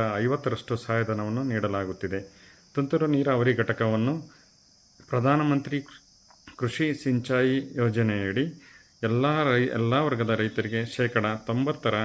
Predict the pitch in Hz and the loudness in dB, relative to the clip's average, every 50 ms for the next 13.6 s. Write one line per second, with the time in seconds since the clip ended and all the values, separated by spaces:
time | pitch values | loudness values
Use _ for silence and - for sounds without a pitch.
0 | 113 - 123 - - 123 120 123 123 113 110 110 104 101 95 98 98 117 135 139 | -4 -8 -10 -6 -4 0 0 2 2 0 0 -2 -2 -2 -4 -4 -4 -4 -4 -2
1 | 123 110 107 101 101 98 95 92 - 101 90 92 107 - - - - - - - | -2 -2 0 0 0 -2 -2 -4 -6 -6 -6 -6 -8 -10 -12 -20 -20 -20 -20 -20
2 | - _ - 123 135 151 165 170 160 139 135 127 127 120 120 123 120 117 120 117 | -16 _ -2 2 2 2 2 0 0 0 2 2 2 2 2 2 2 2 0 0
3 | 117 104 101 98 98 101 113 127 139 151 143 135 127 120 127 - 131 123 123 123 | 0 0 -2 -2 -2 -2 0 0 0 0 0 0 -2 -2 -2 -2 -2 -2 0 0
4 | 123 123 127 131 151 175 185 175 - - - - - _ - 117 127 131 127 - | 0 0 0 0 0 -2 -2 -6 -10 -16 -20 -20 -20 _ 0 2 2 2 2 0
5 | 127 120 135 147 165 - - - - _ - _ _ _ - 117 123 127 127 - | 0 2 2 0 0 -4 -10 -20 -20 _ -20 _ _ _ -2 -2 -2 -2 0 0
6 | 160 160 151 - - - - 127 120 120 120 113 117 117 113 110 110 113 123 127 | 0 0 0 -2 -6 -6 -2 0 0 0 2 0 2 2 2 0 0 0 -2 -2
7 | 123 110 107 113 113 - - 120 117 120 117 110 107 107 107 110 107 - 107 104 | -2 -2 -4 -4 -4 -4 -2 -2 0 0 0 0 0 0 0 -2 -2 -2 0 0
8 | 104 101 107 98 - 104 98 98 98 95 - - 101 113 139 170 - - - - | 0 0 -2 -2 0 0 0 0 0 -2 -4 -4 -2 -2 -2 -4 -6 -12 -20 -20
9 | - - - - - - - - - - - - - - - - - - - 127 | -20 -20 -20 -20 -20 -20 -20 -20 -20 -20 -20 -20 -20 -20 -20 -20 -20 -10 -4 0
10 | 131 139 147 135 120 110 113 113 117 113 110 110 110 113 127 151 151 - - - | 2 2 4 4 4 2 2 2 2 2 2 4 2 2 0 0 -4 -8 -16 -20
11 | - - _ _ _ _ _ _ - - 120 113 104 113 135 151 143 131 120 117 | -20 -20 _ _ _ _ _ _ -10 -6 -4 -2 0 0 2 2 2 2 2 2
12 | 127 123 113 120 113 - 113 117 123 131 131 113 107 104 - - 131 131 127 131 | 0 0 0 0 -2 -2 0 0 0 2 2 0 0 -2 0 0 0 0 0 0
13 | - 113 107 107 104 101 101 101 101 101 110 123 | 0 -2 0 2 0 0 0 -2 -4 -4 -4 -4